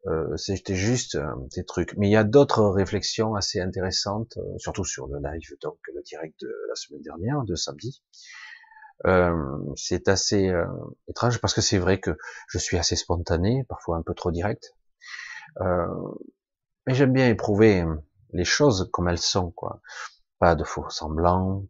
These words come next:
pas de comédie, euh, je fais pas de cut, hein, comme vous le constatez, je, je fais beaucoup de,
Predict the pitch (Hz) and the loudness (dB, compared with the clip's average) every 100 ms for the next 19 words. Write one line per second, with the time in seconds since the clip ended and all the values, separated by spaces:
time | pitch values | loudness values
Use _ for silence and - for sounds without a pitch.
0 | - 87 85 90 92 80 78 - 90 92 | 0 0 0 -4 -4 -4 -6 -6 -4 -4
1 | - _ - - _ _ - 90 85 92 | -8 _ -20 -20 _ _ -6 -4 -4 -4
2 | - 82 85 - - 90 82 - - 76 | 0 2 0 -4 -2 0 0 -8 -8 -4
3 | 98 98 80 80 80 82 - 82 - 78 | -4 -4 -6 -6 -4 -6 -4 -6 -6 -10
4 | - 107 104 95 87 90 - - - - | -4 -2 -2 -2 -6 -8 -8 -16 -16 -18
5 | - _ _ _ 107 101 107 - 127 104 | -20 _ _ _ -2 6 6 6 0 4
6 | 123 - - 120 107 101 95 95 - | 2 0 -2 -2 0 2 4 2 -2